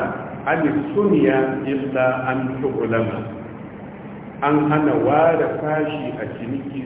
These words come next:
sai fa idan an san wannan sashi da aka ware, to alhamdulillah. Idan an sani, kaga ka ce, kamar yadda Sayyidina Abubakar ya ce cikin, Allah ya kara masa yarda, "Muna son akuyar nan banda fata, banda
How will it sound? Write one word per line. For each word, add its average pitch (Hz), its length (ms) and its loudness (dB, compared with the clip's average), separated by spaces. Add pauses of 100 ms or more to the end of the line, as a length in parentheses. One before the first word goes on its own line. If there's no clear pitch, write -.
sai 143 280 -4
fa 156 140 -2
idan 117 400 -4
an 151 380 4
san 165 200 4 (640)
wannan 110 340 -4
sashi 131 300 -2
da 113 180 -4
aka 120 120 -4
ware, 123 160 0
to 107 180 -4
alhamdulillah. 107 640 -4
Idan 117 240 2
an 156 180 2
sani, 151 260 4 (500)
kaga 156 280 -2
ka 170 220 2
ce, 175 120 -2 (280)
kamar 151 240 -2
yadda 165 160 2
Sayyidina 147 240 2
Abubakar 139 320 -2
ya 135 120 0
ce 135 160 -2
cikin, 170 280 -2 (300)
Allah 135 180 -2
ya 117 80 2
kara 131 220 2
masa 123 220 0
yarda, 110 280 0 (260)
"Muna 151 260 2
son 147 220 0
akuyar 131 340 2
nan 123 160 0 (240)
banda 127 400 0
fata, 120 440 -2 (500)
banda 131 340 2